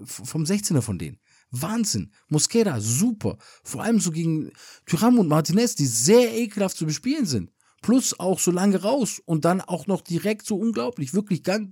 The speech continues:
geisteskrank. Was ein Schnäppchen, also wirklich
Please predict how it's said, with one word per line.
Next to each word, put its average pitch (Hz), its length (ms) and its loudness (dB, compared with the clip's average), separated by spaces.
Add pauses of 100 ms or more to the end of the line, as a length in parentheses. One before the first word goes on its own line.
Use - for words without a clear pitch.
(140)
geisteskrank. 160 580 -2 (540)
Was 202 420 0
ein 196 240 0
Schnäppchen, 202 520 0
also 139 260 -2
wirklich 214 400 -2